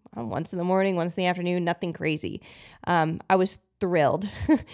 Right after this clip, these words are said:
That was another thing that I was like, "I did something in my health and it changed and it's better. Yay." And I also had no in-, have had no incontinence problems,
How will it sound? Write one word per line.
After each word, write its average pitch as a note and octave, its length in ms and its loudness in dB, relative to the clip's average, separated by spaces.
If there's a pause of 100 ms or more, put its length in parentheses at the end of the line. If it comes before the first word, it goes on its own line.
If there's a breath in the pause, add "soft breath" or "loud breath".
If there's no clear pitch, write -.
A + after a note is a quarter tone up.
(340 loud breath)
That A3 140 8
was B3 140 6
another A3 260 4
thing G#3 220 2
that F3+ 100 6
I - 20 8
was F3+ 120 0
like, D#3+ 260 0
"I D4 220 6
did C4+ 140 0
something C4+ 280 2
in C4+ 80 0
my C4+ 140 2
health B3+ 260 2
and B3+ 80 0
it A#3+ 100 0
changed B3 360 0
and A3 100 -2
it's G#3 140 -10
better. A3 540 0
Yay." G3 500 0 (280 soft breath)
And G#3 140 6
I A3 40 10
also G#3+ 440 6
had G3 240 2
no F#3+ 160 4
in-, F3 320 -2
have F#3+ 220 -2
had G3 180 2
no F3 180 4
incontinence D#3+ 600 -2
problems, E3+ 640 -2